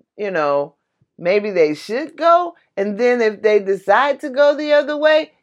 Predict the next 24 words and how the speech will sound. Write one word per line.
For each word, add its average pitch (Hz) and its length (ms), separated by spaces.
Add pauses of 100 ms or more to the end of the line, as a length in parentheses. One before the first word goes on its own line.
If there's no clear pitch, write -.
(100)
it's 427 540
okay. 381 720 (160)
But 349 500 (640)
why 403 420
are 381 80
we 370 160
pushing 339 520
it 339 160
in 349 180
their 320 220
faces? 294 840 (540)
Uh, 233 300
like 202 500
the, 233 200 (140)
it's 220 160
like 277 260
they're, 269 160
like 240 360
we're 269 200
saying, 262 560 (500)
like 233 440
the 294 160
same 285 460
sex. 262 680